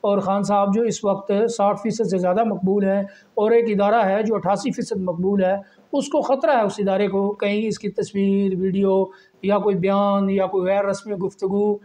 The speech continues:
अदालत में सहाफ़ियों के साथ लीक ना हो जाए, जो फिर तहलका मचा दे। वो सिर्फ पाकिस्तान में नहीं तहलका मचाएगी, वो पूरी दुनिया में मचाएगी, क्योंकि पूरी दुनिया का मीडिया इमरान खान साहब को जानता है। वहाँ पर हेडलाइन बनेगी,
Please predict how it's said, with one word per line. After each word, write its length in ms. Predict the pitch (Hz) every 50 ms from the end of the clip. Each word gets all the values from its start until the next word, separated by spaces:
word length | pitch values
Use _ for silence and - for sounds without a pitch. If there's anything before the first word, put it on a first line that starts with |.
| - _ _ - -
अदालत 360 | 196 185 196 196 202 208 190 185
में 340 | 196 196 196 196 214 220 220
सहाफ़ियों 420 | - - 190 180 180 - 214 208
के 80 | 196 190
साथ 280 | 160 190 180 151 139 147
लीक 200 | 175 214 220 226
ना 80 | 208
हो 140 | 196 196 196
जाए, 200 | 196 196 190 190
जो 140 | 180 196 196
फिर 160 | 196 185 170
तहलका 380 | - - 196 202 202 196 202 196
मचा 280 | 190 185 160 180 185 185
दे। 180 | 180 196 196 196 196 - - - _ _ - 220
वो 80 | 220
सिर्फ 220 | 190 233 240 202 -
पाकिस्तान 500 | - 226 247 294 269 - 262 254 247 226
में 100 | 220 226
नहीं 140 | 226 247 247 -
तहलका 340 | - 220 208 202 202 214
मचाएगी, 440 | 196 196 185 165 185 185 185 185 208
वो 140 | 208 202 190
पूरी 220 | - 196 196 196 185
दुनिया 280 | 165 202 208 214 214
में 80 | 208 202
मचाएगी, 460 | 196 185 165 185 185 185 180 185 185
क्योंकि 540 | 175 - - - _ _ _ - 220 202 214
पूरी 240 | 185 196 208 214 190
दुनिया 240 | 196 196 202 202 202
का 80 | 196 185
मीडिया 300 | 190 190 185 196 190 190
इमरान 260 | 180 180 185 190 185
खान 200 | - 185 190 175
साहब 180 | 156 190 175 170
को 120 | 185 175
जानता 340 | 156 180 180 185 175 175 196
है। 200 | 185 185 185 185
वहाँ 240 | 190 175 170 170 170 165
पर 200 | 170 180 160 151
हेडलाइन 360 | 180 202 202 190 190 190 185
बनेगी, 400 | 185 190 185 185 175 185 185 175